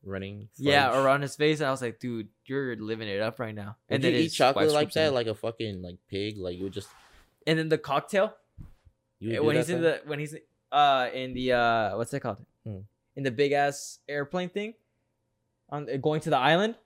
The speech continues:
Speaker 1: Oh, yeah.
Speaker 2: A freaking cocktail comes up, but it's, like, shrimp. Shrimp cocktail in the little thing. I was like, "That looks good too." <laughs>
Speaker 1: Oh, that shit did look fire.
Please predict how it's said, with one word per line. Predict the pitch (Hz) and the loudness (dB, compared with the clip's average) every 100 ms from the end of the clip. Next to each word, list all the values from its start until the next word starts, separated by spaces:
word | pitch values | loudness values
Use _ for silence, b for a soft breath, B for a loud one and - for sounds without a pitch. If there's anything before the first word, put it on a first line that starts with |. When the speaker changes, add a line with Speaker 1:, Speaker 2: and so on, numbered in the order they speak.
| - | -4
Speaker 1:
Oh, | 98 104 | 0 0
yeah. | 95 92 98 | 0 -4 -4
Speaker 2:
A | |
freaking | 135 185 170 | -2 0 0
cocktail | - 165 165 165 | 4 4 4 0
comes | 156 170 135 | 0 -4 0
up, | 143 127 - | 0 0 -2
but | 139 | -2
it's, | 135 | 0
like, | 160 | -2
shrimp. | - - 156 139 - _ _ _ _ _ _ _ _ _ _ _ _ _ _ _ | -4 -2 -2 -2 -6 _ _ _ _ _ _ _ _ _ _ _ _ _ _ _
Shrimp | - 170 | -8 -6
cocktail | - 156 - 131 | -2 -2 0 -2
in | 127 | -2
the | |
little | 127 131 | -4 -4
thing. | 143 123 _ _ _ _ _ _ - | -6 -10 _ _ _ _ _ _ -14
I | |
was | 127 | -8
like, | 127 | -4
"That | 117 | 0
looks | 160 139 | 0 -2
good | - 127 | -6 -8
too." | - 160 135 123 - 190 | -6 -4 -4 -4 2 6
<laughs> | 233 - 214 202 - _ _ b b | 6 6 4 2 -4 _ _ b b
Speaker 1:
Oh, | 95 | -6
that | 107 110 | -6 -4
shit | 101 92 | -8 -8
did | 90 | -8
look | 87 80 - | -8 -12 -12
fire. | 85 87 87 90 | -12 -10 -12 -18